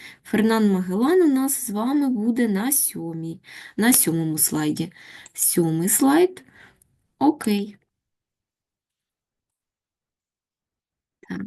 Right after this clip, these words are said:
і ще раз давайте, щось не зробилось. Виділили. «Вставка», гіперпосилання і сьомий слайд. Окей. Все. Всі гіперпосиланнячка виконані. Давайте переглянемо.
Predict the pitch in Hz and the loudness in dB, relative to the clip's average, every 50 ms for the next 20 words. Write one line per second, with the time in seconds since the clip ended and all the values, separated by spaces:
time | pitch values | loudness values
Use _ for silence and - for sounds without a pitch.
0 | 196 _ - - 196 - - - - 180 175 180 202 208 214 208 - 240 240 240 | -12 _ -10 -8 -6 -6 -6 -6 -4 -4 -4 -4 -4 -6 -8 -4 -2 0 2 0
1 | 247 - - 254 - - 226 214 - - 202 196 202 196 202 202 196 202 196 180 | 0 -2 -4 -8 -8 -8 -8 -8 -6 -6 -4 -4 -4 -6 -6 -6 -6 -6 -6 -6
2 | 175 175 180 202 220 240 - - - _ _ - - - - - _ - - 185 | -6 -6 -6 -6 -6 -6 -8 -8 -10 _ _ -20 -20 -20 -20 -20 _ -6 -4 0
3 | 190 190 185 180 175 190 190 185 190 196 202 214 233 269 349 370 _ _ - - | 2 2 2 2 2 0 0 0 2 0 0 0 0 -2 -2 -4 _ _ -20 -20
4 | _ _ - - - - - - - 208 190 185 180 196 - - - 220 233 247 | _ _ -6 -2 -2 -2 -2 0 0 0 0 0 -2 -4 -8 -8 -6 -4 -2 -2
5 | 330 349 _ _ _ _ _ _ _ _ _ - 208 214 226 233 226 - 208 196 | -4 -4 _ _ _ _ _ _ _ _ _ -2 2 4 4 4 4 2 -2 -4
6 | 196 196 - - 208 202 - - 208 196 190 180 175 175 170 170 175 175 185 196 | -4 -6 -4 -4 -2 -2 0 0 0 0 0 0 -4 -4 -6 -6 -4 -4 -2 -2
7 | 208 233 262 320 381 392 _ _ _ _ _ _ _ _ _ _ _ _ _ _ | -2 0 0 -2 -2 -4 _ _ _ _ _ _ _ _ _ _ _ _ _ _
8 | - 254 247 262 320 320 - - - - 226 233 240 233 226 214 - - - 185 | -4 0 2 2 4 4 2 0 0 0 0 0 0 0 0 0 -2 -2 -2 -4
9 | 175 175 180 185 - _ - - _ _ _ _ _ - 240 240 240 - - 190 | -4 -4 -4 -6 -8 _ -20 -20 _ _ _ _ _ -6 -4 -4 -4 -4 -4 -4
10 | 180 185 202 196 - _ _ _ _ _ _ _ _ _ _ _ _ _ - - | -4 -4 -6 -10 -14 _ _ _ _ _ _ _ _ _ _ _ _ _ -8 -4
11 | - - 349 359 370 381 370 _ _ _ _ _ _ _ _ _ _ _ _ _ | 0 4 4 4 4 2 0 _ _ _ _ _ _ _ _ _ _ _ _ _
12 | _ _ - - - - 330 320 285 247 - 226 240 - - 214 214 - 233 240 | _ _ -6 -2 4 6 8 8 8 6 4 2 -4 -2 0 0 0 2 2 2
13 | 269 285 254 196 196 - - - 175 170 180 180 180 - 180 180 180 180 170 170 | 2 2 2 0 0 -4 -6 -4 -4 -2 -2 -2 -2 -2 -2 -2 -2 -2 0 -2
14 | 190 190 226 247 240 220 202 - - 190 180 175 180 170 165 165 170 - 226 247 | -2 0 0 0 0 -2 -4 -2 -2 -4 -4 -4 -4 -6 -6 -6 -4 -2 0 2
15 | 302 330 | 2 2